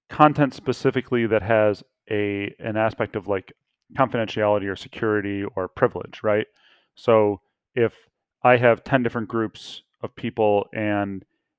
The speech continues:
what they can see changes, so the, you know, the classic example is, like,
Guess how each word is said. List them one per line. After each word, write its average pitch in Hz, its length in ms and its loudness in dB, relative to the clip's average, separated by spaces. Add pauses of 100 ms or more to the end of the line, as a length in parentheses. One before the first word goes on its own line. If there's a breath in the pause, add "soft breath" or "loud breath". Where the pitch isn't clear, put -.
(260)
what 120 160 -2
they 120 100 2
can 104 200 -6
see 117 300 -4
changes, 120 640 -6 (560)
so 104 340 0 (180)
the, 104 240 -2 (120)
you 120 100 -10
know, 107 60 -4
the 104 60 -4
classic 117 420 2
example 101 440 -4
is, 95 140 -8
like, 95 260 -4